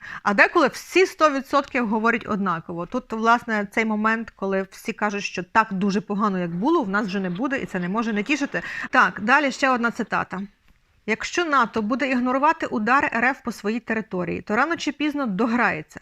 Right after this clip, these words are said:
Данілов. Він привів приклад Румунії, на території якої нещодавно впав шахет,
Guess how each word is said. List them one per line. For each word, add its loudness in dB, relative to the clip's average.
Данілов. -2
Він 0
привів 0
приклад -2
Румунії, 0
на 0
території 0
якої 0
нещодавно -2
впав -4
шахет, -2